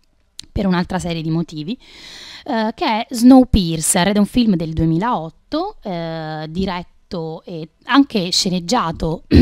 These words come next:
anche sceneggiato in parte da Bong Joon-ho, eh, un, eh, un regista, mm, sudcoreano. E, eh, ecco, in questo, in questo film è proprio molto semplice individuare, ovviamente con un po' di attenzione, proprio la struttura portante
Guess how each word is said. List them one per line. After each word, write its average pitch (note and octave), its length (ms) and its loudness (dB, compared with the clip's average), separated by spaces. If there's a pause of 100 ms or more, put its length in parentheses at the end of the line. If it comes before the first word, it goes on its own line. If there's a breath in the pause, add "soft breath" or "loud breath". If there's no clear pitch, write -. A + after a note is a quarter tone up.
(1300 loud breath)
anche D4 220 2
sceneggiato F#3+ 680 -4
in E3 140 -4
parte E3+ 460 -4
da D3+ 300 -4
Bong F#3 280 2
Joon-ho, F#3 760 2 (580 loud breath)
eh, E3+ 200 0
un, D#3+ 240 2
eh, D3+ 420 -2
un F#3+ 220 -2
regista, D#3 680 -2
mm, D3 160 -4
sudcoreano. D#3+ 920 -6 (380 loud breath)
E, F#4 320 -2
eh, B3 260 -2
ecco, C#4+ 220 -4
in F#3+ 80 -2
questo, G#3 680 2
in A3+ 120 0
questo D#4+ 300 0
film F3+ 560 0
è D4+ 140 -2
proprio - 280 2
molto D#4+ 340 2
semplice B3 920 0
individuare, A3 880 2
ovviamente F3 400 -8
con D#3+ 140 -8
un D3+ 80 -4
po' E3+ 100 0
di E3 80 -4
attenzione, F#3 720 -4
proprio D4 320 0
la A3+ 100 2
struttura F3+ 800 0
portante E3 880 0